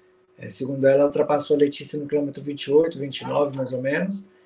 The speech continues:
e a Letícia abandonou mais pra frente por conta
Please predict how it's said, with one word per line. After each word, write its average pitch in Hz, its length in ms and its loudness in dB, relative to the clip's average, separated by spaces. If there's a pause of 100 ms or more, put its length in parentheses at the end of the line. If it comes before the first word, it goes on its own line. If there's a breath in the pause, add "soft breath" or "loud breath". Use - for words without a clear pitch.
(280 soft breath)
e 131 140 -2
a 131 40 4
Letícia 143 680 4
abandonou 139 540 -4
mais 143 240 -4
pra 147 180 -4
frente 143 300 -8
por 147 160 -10
conta 147 540 2